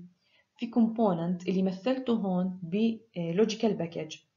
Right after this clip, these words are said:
كل لاير أو كل كومبوننت بيكون انكابسوليتد خلف انترفيس. كل لاير بيكون إله تو انترفيسز، الأب انترفيس واللو انترفيس.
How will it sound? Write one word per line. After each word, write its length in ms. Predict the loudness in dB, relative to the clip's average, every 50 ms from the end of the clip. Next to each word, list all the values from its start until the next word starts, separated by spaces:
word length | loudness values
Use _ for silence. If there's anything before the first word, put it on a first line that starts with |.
| _ _ _ _ _ _ _ _ _ _ _ _ _ _ _ _ _ _ _
كل 220 | 4 4 6 8 8
لاير 360 | 8 6 6 4 4 4 4
أو 140 | 4 4 2
كل 180 | 0 -2 0
كومبوننت 640 | 2 2 2 2 2 0 0 0 0 -2 -4 -4 -4
بيكون 300 | -4 -2 0 0 2 2
انكابسوليتد 1000 | 2 0 2 0 -2 -2 -2 -4 0 2 4 4 4 4 2 0 0 -2 -4 -12 -20 _ _ _ _
خلف 340 | -4 0 0 0 0 0 -2 -2
انترفيس. 840 | -2 2 2 2 2 2 0 -4 -6 -6 -6 -8 -14 -20 -20 _ _ _ _ _ _ _ _ _ _ _ _ _ _ _ _ _ _ _ _ _ _ _ _ _ _ _ _ _ _ _ _
كل 240 | 8 8 8 10 8
لاير 440 | 6 6 6 4 2 2 0 -4 -14 -10 -6
بيكون 340 | -6 -4 -2 0 0 0 2
إله 240 | 2 4 4 4
تو 200 | 4 2 0 -2
انترفيسز، 920 | 0 0 2 0 0 0 -2 -2 -4 -4 -4 -4 -6 -6 -6 -6 -10 -16 _ _ _ _ _ -6
الأب 340 | -2 0 2 2 2 2 0
انترفيس 720 | -2 -2 0 -2 -4 -4 -4 -4 -2 -2 -2 -4 -6 -12 -20 _ _ -6
واللو 280 | -2 0 2 4 2
انترفيس. 800 | 2 2 0 -2 -2 -4 -4 -6 -8 -10 -10 -10 -12 -14 -20